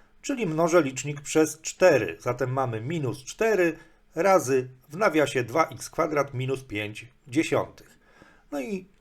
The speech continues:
po prawej stronie skracamy ósemki, czyli przepisujemy licznik. Mamy dwa minus pięć x do kwadratu minus cztery x minus jeden do kwadratu. No i korzystamy ze wzoru skróconego mnożenia na kwadrat różnicy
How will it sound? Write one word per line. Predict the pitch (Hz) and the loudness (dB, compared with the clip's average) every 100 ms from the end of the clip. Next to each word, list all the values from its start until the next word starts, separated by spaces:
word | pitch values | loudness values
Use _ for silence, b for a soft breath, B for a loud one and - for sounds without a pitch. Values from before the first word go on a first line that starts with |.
| _ | _
po | 139 | -4
prawej | 120 226 220 196 | 2 4 4 2
stronie | - 180 165 165 151 - _ | 2 2 2 0 -4 -10 _
skracamy | - 254 226 170 147 | -6 -2 2 2 2
ósemki, | 120 107 208 208 196 | 0 -2 -4 -6 -8
czyli | - 147 139 | -8 -8 -8
przepisujemy | 131 - 254 208 147 107 107 113 117 120 - - | -10 -4 -2 -2 -6 -2 0 0 -2 -6 -8 -10
licznik. | 135 151 - 107 117 | -6 -6 -8 -10 -6
Mamy | 117 113 | -6 -6
dwa | 113 156 | 0 0
minus | 135 123 113 | 0 -4 -6
pięć | - 104 - 117 | -8 -10 -12 -16
x | 104 | -6
do | 107 | -6
kwadratu | - 160 214 208 170 151 b b b b | -2 -2 0 0 0 -4 b b b b
minus | 196 196 165 - | -8 -4 -4 -4
cztery | - - 170 139 143 | -10 0 2 4 0
x | 123 - | -8 -8
minus | 120 156 190 | -8 -6 -4
jeden | 196 170 156 110 | -2 -2 -4 0
do | 101 101 - _ _ - | 0 0 -6 _ _ -4
kwadratu. | - 139 120 87 - _ _ b b b b | 0 2 0 -4 -14 _ _ b b b b
No | 320 | -4
i | 302 | 0
korzystamy | 254 202 202 185 170 | 0 0 2 2 2
ze | 147 | 2
wzoru | 135 156 139 | 4 2 2
skróconego | 143 127 131 131 123 | -4 -6 -4 -2 -2
mnożenia | 120 117 123 120 | -4 -2 -2 -2
na | 107 101 - _ _ - | -4 -6 -10 _ _ -6
kwadrat | - 139 110 - - - _ 127 | 0 2 2 -4 -8 -20 _ -2
różnicy | 139 170 120 101 - 208 262 | 2 2 -2 -8 -2 -2 -2